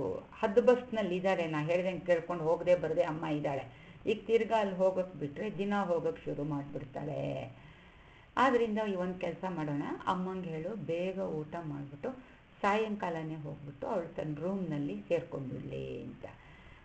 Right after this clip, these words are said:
ಹೆಂಗಿದ್ರು ಅತಿಥಿಗಳು ಬರೋದಕ್ಕೆ ಎಂಟು ಗಂಟೆ ಆಗುತ್ತೆ, ಅದಕ್ಕೆ ಮೊದಲು ಅವಳು ತನ್ನ ಕೆಲಸಗಳೆಲ್ಲನೂ ಹೊರಗಡೆದೆಲ್ಲ ಮುಗಿಸ್ಕೊಂಡ್ಬಿಟ್ಟು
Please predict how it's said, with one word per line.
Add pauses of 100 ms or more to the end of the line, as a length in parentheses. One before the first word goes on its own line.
ಹೆಂಗಿದ್ರು
ಅತಿಥಿಗಳು
ಬರೋದಕ್ಕೆ
ಎಂಟು
ಗಂಟೆ
ಆಗುತ್ತೆ, (400)
ಅದಕ್ಕೆ
ಮೊದಲು
ಅವಳು
ತನ್ನ
ಕೆಲಸಗಳೆಲ್ಲನೂ
ಹೊರಗಡೆದೆಲ್ಲ
ಮುಗಿಸ್ಕೊಂಡ್ಬಿಟ್ಟು